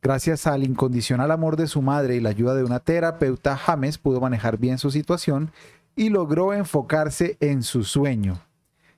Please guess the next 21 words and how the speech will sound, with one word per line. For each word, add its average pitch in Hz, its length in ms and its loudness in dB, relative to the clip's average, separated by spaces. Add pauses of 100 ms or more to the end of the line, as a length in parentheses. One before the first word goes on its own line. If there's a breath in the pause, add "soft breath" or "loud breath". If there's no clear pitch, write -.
(200)
Esto 196 320 0
de 208 80 0
la 175 120 0
tartamudez 123 600 0
de 160 80 0
James 165 320 0
fue 156 160 0
motivo 151 380 0
de 131 80 0
burla 117 560 0 (840)
en 104 360 0
redes 120 300 0
sociales 110 500 -2 (320)
durante 110 480 0
mucho 143 540 0
tiempo, 147 360 0
fue 135 180 0
un 123 80 0
mame 131 260 0
muy 131 140 0
grande. 139 420 0